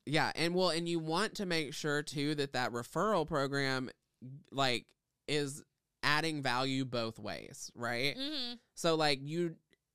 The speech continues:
Speaker 1: you want to incentivize your guest to, like, bring their friends in
Speaker 2: Yeah.
Speaker 1: and, like, reward them, but also you want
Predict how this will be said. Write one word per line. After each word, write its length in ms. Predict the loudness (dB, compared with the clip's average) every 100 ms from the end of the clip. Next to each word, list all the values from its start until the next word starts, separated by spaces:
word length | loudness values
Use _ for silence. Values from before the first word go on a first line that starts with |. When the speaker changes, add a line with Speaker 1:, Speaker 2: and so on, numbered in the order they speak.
| _ _ _ _
Speaker 1:
you 180 | -8 -2
want 300 | 2 2 0
to 100 | -2
incentivize 1040 | -2 -2 -4 -2 -2 -2 2 4 6 4
your 260 | 0 0 2
guest 840 | 2 2 2 0 -4 -10 -12 -14 _ _ _ _ _ -10
to, 760 | -4 0 0 0 -2 -2 -4 -8 _
like, 400 | 0 2 2 0 _ _ _ _ _ _ _ _ _ _ _ _ _ _ _ -20
bring 480 | -8 0 2 2 2
their 140 | -2
friends 380 | -2 -2 -2 0
in 340 | -2 0 -2
Speaker 2:
Yeah. 280 | -2 -4 -6 -8
Speaker 1:
and, 220 | -4 -2
like, 180 | 0 -2 -2
reward 540 | -2 0 0 0 0
them, 340 | -2 -2 -4 -4
but 160 | -4 -2
also 560 | 0 0 0 2 2
you 160 | 0 -2
want 260 | -4 -6